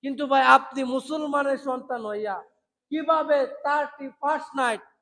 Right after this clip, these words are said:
উদযাপন করার জন্য ব্যতিব্যস্ত হয়ে যান? এই জন্য যুবক যারা আছেন, আমি আপনাদের পায়ে হাত রেখে বলতেছি, ইসলামের দৃষ্টিতে থার্টি ফার্স্ট নাইট উদযাপন করা এক হাজার কোটি বার হারাম।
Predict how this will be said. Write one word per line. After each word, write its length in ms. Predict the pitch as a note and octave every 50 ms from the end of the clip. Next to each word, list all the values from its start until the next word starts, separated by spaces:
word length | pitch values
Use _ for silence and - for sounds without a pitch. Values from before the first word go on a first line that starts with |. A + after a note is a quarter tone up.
| _ _ _ _ _ _ _ -
উদযাপন 640 | C#4 D#4 C4+ - - E4+ E4 D4+ D4+ D4+ D4 C#4 -
করার 300 | B3+ B3 B3+ B3+ A#3+ -
জন্য 400 | B3 A#3+ A3+ G#3+ G#3+ G3 E3+ - _ _ _ _ _ _ _ _ -
ব্যতিব্যস্ত 640 | G3+ C#4+ D4 C#4+ E4+ E4 D4+ D4 C#4 C4+ C#4+ - E4+
হয়ে 320 | D4+ C4+ B3+ A#3 A3 G#3
যান? 200 | F3+ F3 E3+ D#3+ - _ _ _ _ _ _ _ _ -
এই 140 | A#3+ C4+
জন্য 400 | B3 C4 C#4+ C#4+ C#4 C#4 C4+ A3
যুবক 420 | F#3+ C#4+ D4+ D4 D4 C#4+ - - -
যারা 280 | C4 B3+ B3 A#3+ A#3
আছেন, 360 | A#3 A3+ A#3 B3+ B3 B3 B3+ B3+ - - _ _ _ _ _ _ _ _ _
আমি 240 | - A#3 C4 C4 C#4
আপনাদের 640 | C#4 C#4+ C#4 C#4+ C#4+ C#4 C#4 C4 A#3+ B3+ B3+ B3 B3
পায়ে 380 | B3 - - C#4+ D#4 D#4+ D#4
হাত 320 | D4 C#4 C#4+ C#4+ C#4+ - -
রেখে 260 | C#4+ C4 - C4+ A#3
বলতেছি, 540 | G#3+ G#3 G3 F3 G3 F#3 F3 - F3 D#3 D3+ _ _ _ _ _ _ _ -
ইসলামের 680 | B3 C#4 - - - - D#4+ D#4+ D#4 D#4+ D#4 D4 A3+
দৃষ্টিতে 760 | G#3 C#4 C4 C#4 - - B3+ A3+ - A3 F#3+ F3 D#3+ - _ _ _ _ _ _ _ _
থার্টি 500 | - C4+ C4+ C#4+ C#4+ C#4 - C#4+ C#4 C4
ফার্স্ট 420 | A3+ - C4+ C4 C#4+ C#4 C#4 - C4+
নাইট 260 | C4+ B3+ A3+ G#3 F#3+ - _ _ _ _ _ _ _ _ -
উদযাপন 640 | B3+ D4+ C#4 A#3+ - - D#4 D#4 D4 D4 C#4+ C#4+ B3+
করা 300 | - C4 C4 C4 C4 C4
এক 220 | C4 C4+ C4+ - -
হাজার 380 | C#4+ D#4 E4 D4 D#4+ D#4 D4 -
কোটি 260 | - C#4+ A3 C#4 C4
বার 160 | A#3+ A#3+ A3+
হারাম। 420 | G#3 G3+ G#3+ G#3+ G#3 G3+ F#3 E3